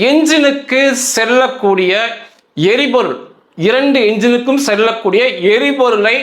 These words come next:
திட்டமிட்டோ திட்டமிடாதனா-, திட்டமிடாமையோ நிறுத்தினால, எரிபொருள் போகாம நிறுத்தினால,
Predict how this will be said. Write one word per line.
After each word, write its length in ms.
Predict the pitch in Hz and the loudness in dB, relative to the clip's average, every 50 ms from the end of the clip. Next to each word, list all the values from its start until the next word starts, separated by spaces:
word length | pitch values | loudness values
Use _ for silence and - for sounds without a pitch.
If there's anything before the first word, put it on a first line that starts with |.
| 254 - - - - _ _ _ _ _ _ _ _ _ _ - | -6 -12 -18 -20 -20 _ _ _ _ _ _ _ _ _ _ -4
திட்டமிட்டோ 720 | 277 294 - - - 311 311 294 277 262 269 - 262 269 277 269 254 - - - | -4 -4 -4 -2 -2 -2 -2 0 -2 -4 -2 -2 0 0 0 0 -2 -6 -8 -8
திட்டமிடாதனா-, 720 | 214 208 - 262 262 240 233 214 214 208 208 220 240 226 - - - - - | -6 -4 -2 0 0 0 0 0 0 0 0 0 -2 -2 -4 -10 -12 -10 -6
திட்டமிடாமையோ 720 | 208 240 254 240 233 220 214 202 202 208 202 185 180 220 240 - - - - _ _ - 165 196 | -4 -2 -2 -2 0 0 0 0 0 0 2 2 2 0 -2 -6 -12 -18 -20 _ _ -2 2 2
நிறுத்தினால, 560 | 240 294 294 294 294 294 262 233 202 175 151 120 117 - - - - 160 | 4 4 2 0 0 0 0 0 0 -2 -2 -4 -6 -10 -14 -8 -2 -2
எரிபொருள் 440 | 202 233 277 240 240 269 262 262 262 - - - | 0 0 0 0 0 0 -2 -2 -4 -6 -8 -4
போகாம 460 | 208 226 262 262 262 294 294 269 262 240 214 | -2 0 2 2 0 0 -2 -2 -2 -4 -2
நிறுத்தினால, 500 | 208 208 208 214 208 190 175 165 160 160 | -2 -4 -2 -2 -2 -2 0 0 0 0